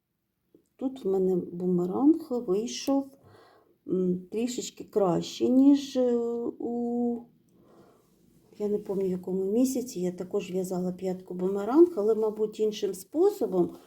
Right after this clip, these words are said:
в мене там виходили дірочки. Тут ось ніяких дірочок немає. Дуже гарно.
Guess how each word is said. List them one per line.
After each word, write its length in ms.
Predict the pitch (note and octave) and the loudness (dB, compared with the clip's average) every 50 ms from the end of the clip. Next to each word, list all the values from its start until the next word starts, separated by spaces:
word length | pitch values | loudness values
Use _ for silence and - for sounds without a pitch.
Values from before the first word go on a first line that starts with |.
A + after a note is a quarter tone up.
| - - - _ _ _ | -20 -20 -20 _ _ _
в 40 | - | -2
мене 260 | G#3 B3 C4 B3+ A#3 | 2 4 6 6 4
там 240 | G3+ - G#3 G#3+ A3 | 4 2 0 0 0
виходили 580 | G3 F#3+ F3+ - - G3 F#3+ - G3 F3+ F#3 F#3 | 0 -2 -4 -4 -4 -4 -2 -2 -2 0 0 0
дірочки. 580 | F3+ F#3 F#3 F#3 F#3 F3+ F#3 - - - E3+ | 0 0 0 0 0 -2 -4 -8 -12 -12 -14
Тут 320 | E3 - - A#3 A3+ - - | -14 -10 -10 -10 -8 -8 -10
ось 220 | E3 E3 - - | -12 -12 -10 -8
ніяких 440 | F3 E3+ F#3 G3+ G3 - - F3+ F3 | -6 -4 -4 -6 -8 -10 -14 -16 -10
дірочок 580 | - E3+ E3+ F3 - - - - - F3 - F3 | -8 -8 -8 -8 -10 -12 -14 -14 -16 -14 -12 -10
немає. 500 | E3+ D#3+ D#3+ E3 D3+ D#3 D#3+ E3+ E3+ D#3+ _ _ _ _ _ _ _ _ _ _ _ _ _ _ _ _ _ _ _ _ _ _ _ - | -10 -10 -10 -10 -12 -14 -16 -18 -20 -20 _ _ _ _ _ _ _ _ _ _ _ _ _ _ _ _ _ _ _ _ _ _ _ -10
Дуже 340 | F3+ G3 F#3 D#3 D#3+ E3 | -4 -4 -2 -2 0 0
гарно. 680 | E3+ F#3 A#3 C4+ D#4 E4 E4 D#4+ D4 D4 D4 D4 D4+ - | -2 0 2 2 2 6 8 8 8 8 8 6 2 -2